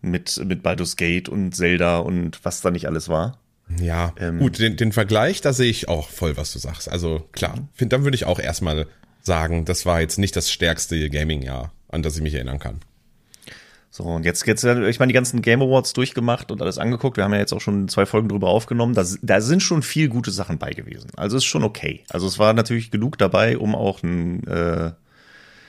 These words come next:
Speaker 1: ein Game Awards zu füllen und auch ein paar Sachen auszuzeichnen. Da waren ein paar Indie-Überraschungen dabei.
Speaker 2: Ja.
Speaker 1: Aber irgendwie so der richtige Kracher, wo du sagst,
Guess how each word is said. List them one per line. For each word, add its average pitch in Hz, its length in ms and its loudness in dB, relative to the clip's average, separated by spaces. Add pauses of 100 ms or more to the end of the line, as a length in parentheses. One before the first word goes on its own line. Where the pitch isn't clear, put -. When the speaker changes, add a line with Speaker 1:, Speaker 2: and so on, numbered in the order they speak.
(200)
Speaker 1:
ein 92 60 -2
Game 104 220 6
Awards 117 400 4
zu - 140 -6
füllen 107 600 6
und - 160 -4
auch 82 140 -6
ein 90 60 -6
paar 85 120 -2
Sachen 85 240 -4
auszuzeichnen. 90 1080 -2
Da 87 100 -2
waren 92 140 0
ein 95 60 -4
paar - 140 -2
Indie-Überraschungen 90 840 2
dabei. 80 560 0 (760)
Speaker 2:
Ja. - 140 -2
Speaker 1:
Aber 117 260 2
irgendwie 190 840 2
so 135 220 0
der 123 220 4
richtige 143 760 2 (500)
Kracher, 110 580 0
wo 107 80 -4
du 107 80 0
sagst, 113 460 -2